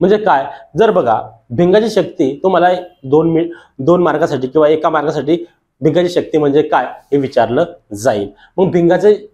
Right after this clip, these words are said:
शक्ती किंवा भिंगाच्या शक्तीचं एकक कोणतं, तर diapter आहे. लक्षात ठेवा, diapter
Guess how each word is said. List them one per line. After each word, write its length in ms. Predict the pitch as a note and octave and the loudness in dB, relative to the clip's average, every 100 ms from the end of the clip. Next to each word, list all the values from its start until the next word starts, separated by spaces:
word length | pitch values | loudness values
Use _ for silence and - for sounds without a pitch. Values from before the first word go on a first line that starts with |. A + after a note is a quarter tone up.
| _ _ | _ _
शक्ती 440 | - E3 E3+ F3 C#3+ | -4 -4 -2 -2 -2
किंवा 200 | F3 G3 | 0 0
भिंगाच्या 360 | D3 - F3 | 0 0 0
शक्तीचं 300 | F3+ D#3 F3 | 0 -4 -2
एकक 240 | G3 G3+ A#3 | 2 2 0
कोणतं, 560 | A#3 A3 F#3+ E3 D#3 D#3 - - | 0 0 0 0 0 -2 -6 -4
तर 40 | |
diapter 500 | D3+ C3 C#3 - E3 | -2 0 -2 -2 0
आहे. 180 | C3+ G2+ - | 0 -2 -4
लक्षात 220 | C#3 D3 | -4 -2
ठेवा, 140 | C#3 C3+ - _ - | 0 0 -2 _ -4
diapter 680 | B2 C3+ C#3 - - F3 | 0 0 -2 -4 0 0